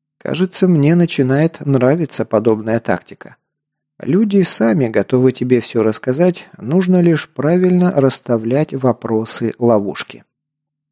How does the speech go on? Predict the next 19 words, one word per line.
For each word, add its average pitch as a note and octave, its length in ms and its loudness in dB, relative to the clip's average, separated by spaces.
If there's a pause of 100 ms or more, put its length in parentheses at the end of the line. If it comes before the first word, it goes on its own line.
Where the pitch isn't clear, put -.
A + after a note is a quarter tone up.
(1040)
"Я-то F3+ 460 0
всё F3 260 -2
прекрасно F3 640 0
помню. A#2 480 0 (560)
И D3 140 2
как C#3 300 0
ты E3+ 240 2
меня C#3 340 4
заставил C3+ 720 2
из C3+ 180 0
мегаофиса C#3 760 0
уволиться, D#3+ 760 0
чтобы D#3+ 320 -2
сюда D3 320 0
попасть, - 560 -2 (400)
и G3+ 100 2
как G3 280 0
последние F#3 600 2
деньги E3 480 2